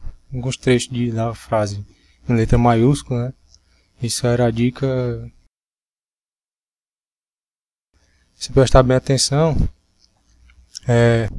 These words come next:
esses são títulos de música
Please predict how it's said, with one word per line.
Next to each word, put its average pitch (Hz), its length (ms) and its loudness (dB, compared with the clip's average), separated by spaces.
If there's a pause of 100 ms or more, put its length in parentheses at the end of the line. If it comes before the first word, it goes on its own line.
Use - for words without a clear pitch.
(260)
esses - 180 -2
são 147 640 4 (240)
títulos 160 480 -2
de 143 320 0
música 143 580 0